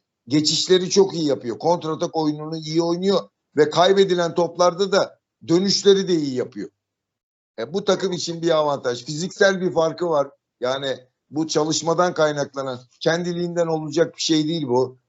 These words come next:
Doğru çalışmadan, e, doğru antrenmandan olacak bir şey. Tabii buradaki aslan payını da, e, Arda Hoca'ya çıkartmakta fayda var. E, yani, e, bravo Arda Hoca'ya. Gerçekten deplasmanda bile olsa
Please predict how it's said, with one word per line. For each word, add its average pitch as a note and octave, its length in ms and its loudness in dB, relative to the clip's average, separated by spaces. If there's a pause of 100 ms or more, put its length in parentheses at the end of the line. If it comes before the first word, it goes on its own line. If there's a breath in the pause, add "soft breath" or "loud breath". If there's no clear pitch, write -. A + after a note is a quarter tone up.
Doğru F3 320 6
çalışmadan, D3+ 760 0 (260)
e, C3+ 380 -2
doğru E3 520 6
antrenmandan D#3+ 680 2
olacak C3+ 440 -2
bir - 60 -16
şey. A#2+ 280 -6 (300)
Tabii D#3 260 2
buradaki D#3 600 0 (160)
aslan D3 420 0
payını B2 420 -2
da, E3 280 0 (260)
e, C#3+ 80 -2
Arda D3+ 500 2
Hoca'ya C3 340 -2
çıkartmakta C3+ 800 -4 (300)
fayda C#3+ 420 2
var. A#2 160 0 (440)
E, F#3 60 -18 (680)
yani, F3 280 -2
e, - 380 -16 (300)
bravo G3 340 6
Arda E3 320 6
Hoca'ya. C#3+ 400 -2 (180)
Gerçekten E3 640 0 (300)
deplasmanda F3 840 0
bile E3+ 160 -2
olsa C#3+ 540 2